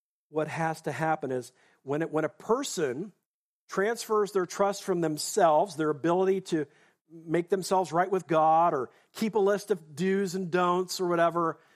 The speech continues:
'cause that's not how it's gonna work. You know, eh, keeping a list of do's and not doing the don'ts is not gonna get you in.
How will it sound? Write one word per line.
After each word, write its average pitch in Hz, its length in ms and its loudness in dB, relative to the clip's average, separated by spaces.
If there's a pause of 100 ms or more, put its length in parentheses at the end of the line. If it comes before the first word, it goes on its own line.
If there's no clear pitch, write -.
(120)
'cause 165 120 -6
that's 262 180 -2
not 233 180 2
how 208 140 2
it's - 120 -6
gonna 175 160 0
work. 170 320 2 (680)
You 160 80 -6
know, 170 60 0
eh, 165 180 -4 (140)
keeping 285 340 0
a - 20 2
list 220 300 0
of 165 160 -6
do's 175 440 2
and 156 160 -2
not 196 200 2
doing 196 220 2
the 165 60 -4
don'ts 175 360 0
is 143 120 -6
not 185 160 0
gonna 180 120 -2
get 170 260 -2
you 160 120 0
in. 131 200 -2